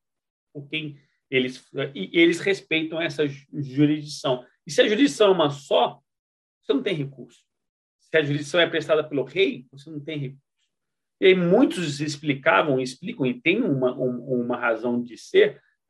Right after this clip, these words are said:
que o recurso também não era possível nem para questionar a palavra do rei,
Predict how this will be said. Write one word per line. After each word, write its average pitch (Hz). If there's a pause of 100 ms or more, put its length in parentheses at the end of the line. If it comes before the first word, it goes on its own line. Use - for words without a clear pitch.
que 139
o 156
recurso 170
também 156
não 143
era 131
possível 185
nem 226 (100)
para 151
questionar 139
a 139
palavra 127
do 123
rei, -